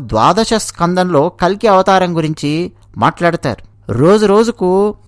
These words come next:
ధర్మం తగ్గిపోతూ వస్తుంది కలియుగంలో. అన్ని వృత్తులలో ఉన్నటువంటి వాళ్ళు ఎవరైనా సరే, ఏ వృత్తిలో ఉన్నవాళ్ళైనా సరే,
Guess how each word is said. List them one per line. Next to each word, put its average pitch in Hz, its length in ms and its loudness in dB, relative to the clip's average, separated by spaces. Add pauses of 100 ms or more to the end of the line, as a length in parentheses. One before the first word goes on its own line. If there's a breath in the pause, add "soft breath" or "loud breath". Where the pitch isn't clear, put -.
(240)
ధర్మం 180 580 0
తగ్గిపోతూ 165 560 -2
వస్తుంది 170 580 0
కలియుగంలో. 175 880 0 (280)
అన్ని 185 240 0
వృత్తులలో 202 680 2
ఉన్నటువంటి 185 460 0
వాళ్ళు 170 320 0 (500 soft breath)
ఎవరైనా 160 440 2
సరే, 202 200 -2 (120)
ఏ 139 120 -2
వృత్తిలో 170 440 0
ఉన్నవాళ్ళైనా 175 600 2
సరే, 156 400 -4